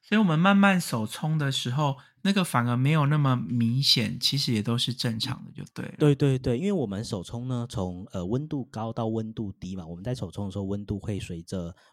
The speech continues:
Speaker 2: 我们冲泡的时间做变化。
Speaker 1: 嗯。
Speaker 2: 那，呃，我们的粉也没有磨得像意式咖啡机在萃取的时候这么的细，
Speaker 1: 哦。
Speaker 2: 所以它的接触面积也没有那么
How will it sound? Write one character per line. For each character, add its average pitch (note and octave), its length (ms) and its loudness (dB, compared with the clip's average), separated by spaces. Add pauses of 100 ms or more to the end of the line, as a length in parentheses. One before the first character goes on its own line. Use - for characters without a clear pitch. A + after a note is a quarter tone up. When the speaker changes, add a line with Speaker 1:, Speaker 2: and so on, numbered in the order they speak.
Speaker 2:
我 F2+ 100 -10
们 F2 140 -8
冲 F3+ 240 -4
泡 F3 160 0
的 G#2 100 -2
时 - 240 -8
间 G2+ 260 -4
做 G#2+ 200 -8
变 F2+ 260 -8
化。 F2 380 -10 (640)
Speaker 1:
嗯。 C#3 180 0
Speaker 2:
那， D#3 120 2 (280)
呃， G2 460 -2
我 A#2 120 0
们 A2 240 -2
的 F3+ 80 0
粉 E2+ 640 -6
也 F#2 160 -4
没 F#2+ 140 -4
有 D#3+ 120 -2
磨 F#2+ 300 -8
得 A#2+ 120 0 (280)
像 C3+ 400 0
意 D#3 120 -2
式 C3+ 200 -4
咖 A#2+ 180 -6
啡 A#2 200 -4
机 A2+ 200 -10
在 A2+ 160 -4
萃 C3+ 260 -2
取 - 160 -10
的 D#2+ 120 -12
时 - 140 -10
候 G2 80 0
这 D3+ 140 -2
么 G#2 160 -4
的 D#2+ 120 -8
细， - 480 -4 (1000)
Speaker 1:
哦。 C3 80 -6
Speaker 2:
所 C#3 100 2
以 D#3+ 80 4
它 D3 140 8
的 D3+ 120 2
接 D3 180 0
触 D#3 160 0
面 C#3 180 0
积 B2 140 -4
也 G2+ 100 2
没 F2+ 140 -6
有 A2+ 80 -2
那 G#2+ 80 -6
么 G2 140 -8